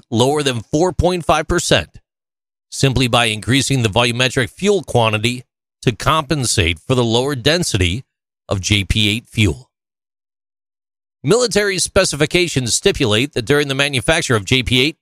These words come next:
corrosion inhibitor, lubrication improvers, fuel system icing inhibitor,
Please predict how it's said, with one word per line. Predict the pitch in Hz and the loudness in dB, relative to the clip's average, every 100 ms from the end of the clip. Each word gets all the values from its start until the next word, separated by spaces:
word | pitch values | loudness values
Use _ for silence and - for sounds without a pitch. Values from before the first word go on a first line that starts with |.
| _ | _
corrosion | 123 110 170 190 156 131 | 0 4 2 2 0 0
inhibitor, | 113 92 127 139 180 170 _ - | 0 2 2 2 -2 -6 _ 0
lubrication | 127 214 220 185 214 220 - | 0 2 0 0 0 0 -2
improvers, | 139 101 110 110 101 143 156 - _ _ - | -2 0 2 2 0 -4 -8 -14 _ _ -2
fuel | 233 254 240 | 0 2 2
system | - 202 202 175 - | 2 2 0 -2 -2
icing | 220 - 151 | -2 0 0
inhibitor, | 104 101 90 131 156 180 | 2 2 2 2 0 -2